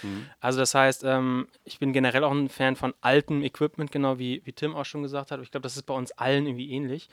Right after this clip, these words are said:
Speaker 1: Mhm.
Speaker 2: Äh, irgendwie haben die, zumindest stellt man sich vor, dass die irgendwie mehr Leben drin haben. Also alte Instrumente aus den sechziger, siebziger Jahren, ähm, da, da, da, die sind irgendwie ein bisschen verbeult, haben schon ein paar Kratzer und irgendwie, äh,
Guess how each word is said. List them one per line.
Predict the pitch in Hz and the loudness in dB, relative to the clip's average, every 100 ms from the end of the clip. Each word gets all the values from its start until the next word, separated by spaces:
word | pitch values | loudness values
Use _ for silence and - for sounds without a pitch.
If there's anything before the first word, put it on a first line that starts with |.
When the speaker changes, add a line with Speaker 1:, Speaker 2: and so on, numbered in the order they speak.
| - 110 | -12 -6
Speaker 1:
Mhm. | 107 147 - | -6 -6 -4
Speaker 2:
Äh, | 131 | -2
irgendwie | 139 147 135 | 0 0 0
haben | 147 151 | 0 -2
die, | 143 143 139 139 _ _ _ _ _ _ _ _ - | -2 -4 -2 -4 _ _ _ _ _ _ _ _ -8
zumindest | - 160 170 - | 0 2 2 2
stellt | - 170 | 6 6
man | 160 | 6
sich | 139 131 | 0 -4
vor, | - 156 160 | -2 6 6
dass | 156 - | 6 2
die | 143 | -4
irgendwie | 147 135 | -4 -2
mehr | 135 131 131 | 2 4 4
Leben | 131 127 151 147 120 117 131 180 147 | 2 2 2 2 0 -2 -8 -16 -16
drin | - 117 | -12 -10
haben. | 110 113 - | -8 -8 -8
Also | 113 | -6
alte | 120 135 | -6 -6
Instrumente | 135 - 135 135 135 | -6 -8 -4 -4 -2
aus | 127 | -4
den | 131 | -6
sechziger, | 131 135 - 131 120 | -8 -8 -6 -4 -4
siebziger | 127 - 127 117 | -8 -6 -4 0
Jahren, | 117 120 123 123 - - - - | 0 0 -2 -6 -14 -20 -16 -2
ähm, | 131 131 127 131 147 | 2 4 2 0 -4
da, | 135 | -6
da, | - 139 127 131 _ _ | -4 -2 -2 -4 _ _
da, | 143 | -2
die | 139 135 | 0 -2
sind | 160 | -2
irgendwie | 156 151 | 0 0
ein | 147 | 0
bisschen | 175 165 | -2 -2
verbeult, | 165 151 135 139 143 139 | -4 0 4 6 6 4
haben | 151 | -2
schon | 143 156 | -8 -8
ein | |
paar | 156 | -8
Kratzer | - - 135 - 135 127 127 135 | -10 -10 -8 -4 0 2 2 0
und | 139 | -4
irgendwie, | 151 147 151 | -6 -4 -4
äh, | 127 | -4